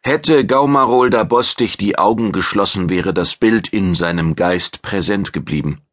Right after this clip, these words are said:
Mit dem im Rahmen der Arc Sumia aktivierten Extrasinn ging ein fotografisches Gedächtnis einher. Er wollte sich aber nicht die Gegenwart einprägen,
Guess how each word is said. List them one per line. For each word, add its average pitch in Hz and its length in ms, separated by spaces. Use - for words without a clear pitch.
Mit 120 340
dem 110 340
im 90 120
Rahmen 87 420
der 76 320
Arc 95 400
Sumia 92 880
aktivierten 98 840
Extrasinn 98 920
ging 73 260
ein 107 160
fotografisches - 960
Gedächtnis - 760
einher. - 640
Er 143 160
wollte 175 260
sich 123 220
aber 92 140
nicht 98 220
die 82 100
Gegenwart 104 580
einprägen, 71 680